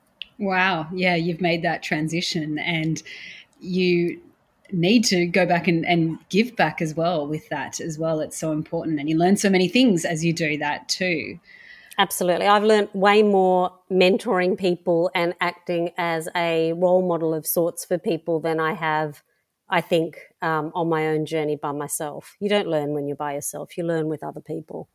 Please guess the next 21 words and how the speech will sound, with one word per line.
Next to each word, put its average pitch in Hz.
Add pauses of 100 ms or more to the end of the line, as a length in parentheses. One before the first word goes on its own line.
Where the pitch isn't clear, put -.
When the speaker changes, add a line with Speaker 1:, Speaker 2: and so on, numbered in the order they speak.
(140)
Speaker 1:
Part 285
of 381
the 339
premise 170
of 156
this 165
podcast 151
is 151
around 151 (320)
this 190
idea 208
of 277
how 160
to 175
lead 151
for -
the 170
critical 156
decade 143
ahead. 143 (480)
And 165